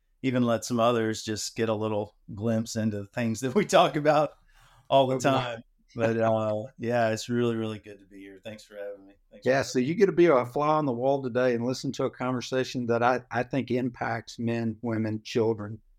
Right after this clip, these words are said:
Speaker 2: across the board, demographics, rich, poor, it doesn't matter. And it, and it's a, and it's a very real topic for all of us.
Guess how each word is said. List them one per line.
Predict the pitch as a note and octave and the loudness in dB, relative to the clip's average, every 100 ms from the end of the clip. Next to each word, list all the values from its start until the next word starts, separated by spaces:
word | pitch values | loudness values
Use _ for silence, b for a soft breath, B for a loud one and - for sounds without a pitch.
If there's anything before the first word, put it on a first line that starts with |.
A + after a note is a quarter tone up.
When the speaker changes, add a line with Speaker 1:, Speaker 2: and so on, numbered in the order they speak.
| _ | _
Speaker 2:
across | - B2 A#2+ | 2 2 2
the | - | -6
board, | G2+ G#2+ A2 G#2+ A2+ _ _ | -6 -2 -2 -4 -10 _ _
demographics, | A#2+ A#2 A2+ A2+ A2 - A2+ - | -2 0 2 2 0 -4 -6 -2
rich, | A#2+ A#2+ - | 0 0 -6
poor, | - A2+ A2 G#2 - _ - | -4 0 0 -2 -8 _ -6
it | |
doesn't | A2+ A#2+ G#2+ F#2+ | 0 0 -2 -4
matter. | A2 A#2+ G2+ F2+ _ _ _ _ | -2 -2 -4 -8 _ _ _ _
And | A#2+ | -4
it, | A#2 G#2 - | -4 -4 -8
and | G#2+ G#2+ | -6 -4
it's | G#2+ - | -2 -4
a, | - - | -6 -6
and | G#2+ | -4
it's | G#2+ - | -4 -4
a | |
very | G#2+ B2 A#2+ | -2 0 0
real | A2 B2 A2 | 2 0 2
topic | A#2+ B2 C3 - | -2 -2 -4 -4
for | G2+ | -4
all | G#2+ C3 | 0 0
of | A2 | 0
us. | G2+ - | -4 -8